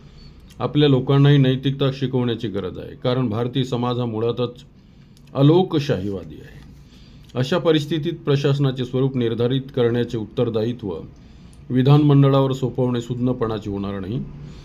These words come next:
आणि संविधानात त्यांच्या समावेशाचे हेच योग्य समर्थन होय. या संविधानाच्या मसुद्यावर घेतलेला, गेलेला प्रतिनिधित्व करीत नाही.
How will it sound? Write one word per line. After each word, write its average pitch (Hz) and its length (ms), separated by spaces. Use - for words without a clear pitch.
आणि 135 180
संविधानात 151 580
त्यांच्या 139 480
समावेशाचे 147 680
हेच 143 280
योग्य 131 260
समर्थन 110 500
होय. 80 220
या 135 80
संविधानाच्या 147 600
मसुद्यावर 139 480
घेतलेला, 127 560
गेलेला 139 380
प्रतिनिधित्व 147 800
करीत 120 340
नाही. 69 280